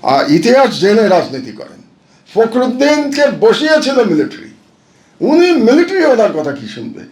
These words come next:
উনি মিলিটারিকে জি হুজুর করে চলতেন, এটাই ছিল সেই সরকার। এবং তার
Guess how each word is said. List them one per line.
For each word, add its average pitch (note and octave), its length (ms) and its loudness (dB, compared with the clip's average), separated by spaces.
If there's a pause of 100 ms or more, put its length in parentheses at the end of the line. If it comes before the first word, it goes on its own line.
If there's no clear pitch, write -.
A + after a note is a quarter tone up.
(180)
উনি E4+ 280 2
মিলিটারিকে C4 640 0
জি F3+ 160 -4
হুজুর C3+ 320 -2
করে A2+ 180 -12
চলতেন, - 540 -10
এটাই D#4 240 0
ছিল A3 220 -2
সেই C#3+ 180 -6
সরকার। - 360 -10 (420)
এবং C4+ 460 0
তার B3+ 140 2